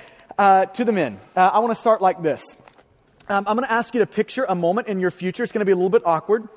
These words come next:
Um, but I wanna ask you to picture a moment in your future, and especially if you're single, it's gonna be awkward 'cause you're gonna have to imagine yourself as being married, having kids,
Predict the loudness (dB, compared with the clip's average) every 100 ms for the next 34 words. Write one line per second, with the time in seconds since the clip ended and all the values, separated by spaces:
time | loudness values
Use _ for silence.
0 | _ _ _ -2 0 0 0 0 0 0
1 | 0 -2 -2 -4 -2 -6 -4 -2 -2 0
2 | -2 -2 -4 -4 -4 -4 -6 -4 -6 -2
3 | 0 0 -4 -4 -6 -4 -2 -2 -2 -2
4 | -2 0 0 0 -4 -4 -4 -4 -2 -2
5 | -4 -6 -4 -2 -4 -4 -6 -8 -2 2
6 | 2 -2 -16 -20 -2 0 0 -4 -4 -4
7 | -4 0 0 0 0 -4 -4 -4 0 0
8 | 0